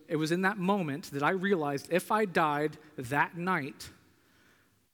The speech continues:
I would have nothing to show God. I would have nothing to offer him. My life had,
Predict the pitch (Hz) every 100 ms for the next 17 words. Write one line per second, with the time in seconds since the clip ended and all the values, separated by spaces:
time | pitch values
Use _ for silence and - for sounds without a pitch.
0 | _ _ _ _ _ _ _ _ _ _
1 | 262 190 208 180 170 165 151 135 - 135
2 | 127 117 113 151 165 180 147 156 151 139
3 | 131 127 - 117 117 123 151 147 143 170
4 | 190 - 170 143